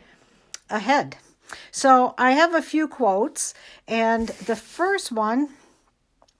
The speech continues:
is by Robert H. Goddard. He is the engineer and physicist who heralded the,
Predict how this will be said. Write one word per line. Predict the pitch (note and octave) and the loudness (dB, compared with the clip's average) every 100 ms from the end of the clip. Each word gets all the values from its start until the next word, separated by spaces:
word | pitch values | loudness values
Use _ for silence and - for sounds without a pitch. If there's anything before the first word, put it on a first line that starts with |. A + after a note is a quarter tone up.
| _ - - _ | _ -18 -18 _
is | - B3 A3+ | 0 2 0
by | G3+ G#3+ G#3 G3+ G3+ G3+ | -2 0 2 2 2 -2
Robert | F3+ A3+ D4 D#4+ D#4+ - | -2 0 0 0 -4 -2
H. | A#3 B3 G#3+ | -2 -2 -4
Goddard. | G#3+ G#3 G#3 G3+ G3 F3 - - - - | 0 2 2 0 -4 -8 -16 -20 -20 -20
He | - E4+ F#4 | -2 0 2
is | F4 D#4 C4 | 2 0 -2
the | B3 C4 B3+ | 0 0 0
engineer | B3+ C#4 C#4 C4 C4 B3+ | 0 2 2 4 4 4
and | A#3 | 0
physicist | - C#4+ C#4 B3 - A#3 A#3 - - - - | -2 -2 0 -2 -2 -2 -4 -8 -18 -20 -20
who | - D4 C#4 C#4 C4+ C4 - - | -6 -2 0 0 0 -4 -10 -8
heralded | - D4+ D#4 C#4 A#3+ A#3+ A#3+ A#3+ A3 - - | 0 2 4 2 4 2 2 0 -2 -14 -16
the, | E3 G3 A#3 A3+ A3+ | -12 -4 -2 -2 -4